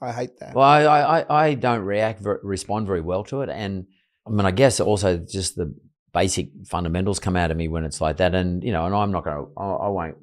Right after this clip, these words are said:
Speaker 1: walk away from anything. You know, I'll stand my ground. I'm not gonna do anything, but I'll stand my ground.
Speaker 2: Yeah.
Speaker 1: And, uh, I remember one time I was at Redfern, some bloke,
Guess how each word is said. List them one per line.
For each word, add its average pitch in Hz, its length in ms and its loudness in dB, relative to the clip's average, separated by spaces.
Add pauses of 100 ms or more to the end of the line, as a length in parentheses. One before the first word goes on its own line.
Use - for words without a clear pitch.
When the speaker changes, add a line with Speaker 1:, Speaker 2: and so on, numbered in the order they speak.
(180)
Speaker 1:
walk 82 240 0
away 76 160 0
from 78 180 -4
anything. 64 220 -4
You 73 80 -2
know, 80 80 0
I'll 85 160 2
stand 82 340 -2
my 65 80 -2
ground. 65 420 -2
I'm 90 140 2
not 90 80 4
gonna 69 220 -2 (100)
do 95 200 0
anything, 67 340 -8
but 82 100 -4
I'll 76 200 -2
stand 73 220 -4
my 58 60 -8
ground. 62 360 -10 (180)
Speaker 2:
Yeah. 185 220 0 (120)
Speaker 1:
And, 87 260 -2
uh, 85 280 4
I - 20 2
remember 101 240 0
one 85 160 6
time 82 200 4
I 80 40 4
was 78 100 4
at 78 80 4
Redfern, 85 440 2 (540)
some 90 240 2
bloke, 80 280 4